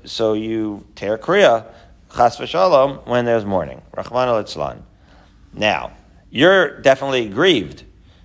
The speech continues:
but your grief, right, is not singular to you, meaning it's not just, oh, you're grieving over multiple people, and therefore it's about you,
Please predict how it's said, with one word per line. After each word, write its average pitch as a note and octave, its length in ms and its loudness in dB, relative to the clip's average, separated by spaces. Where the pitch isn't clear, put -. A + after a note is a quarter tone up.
but A#2+ 160 2
your F#3+ 160 6
grief, D3+ 760 0
right, B2 380 4
is A#2 180 -8
not F3 320 2
singular D#3+ 580 0
to C#3+ 160 -2
you, B2+ 460 4
meaning B2+ 320 0
it's B2 160 -6
not D#3+ 180 2
just, D3+ 300 -2
oh, C#3 220 6
you're B2 280 0
grieving C3 380 -2
over A#2+ 180 2
multiple B2+ 420 0
people, C3 360 2
and A2+ 100 -2
therefore B2+ 420 4
it's G#2+ 200 -8
about A#2+ 280 2
you, B2 440 0